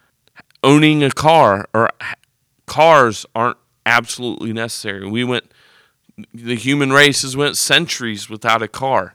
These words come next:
But try,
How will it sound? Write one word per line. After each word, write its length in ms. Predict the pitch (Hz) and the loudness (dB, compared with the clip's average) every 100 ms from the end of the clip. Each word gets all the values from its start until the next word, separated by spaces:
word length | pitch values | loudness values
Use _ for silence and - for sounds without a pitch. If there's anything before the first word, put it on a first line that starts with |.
| _ _ _ _ _ _ _ _ _ _ | _ _ _ _ _ _ _ _ _ _
But 260 | 123 143 - _ _ _ _ _ _ _ _ _ _ | -2 -2 -2 _ _ _ _ _ _ _ _ _ _
try, 600 | - 151 151 156 160 | -6 0 2 4 2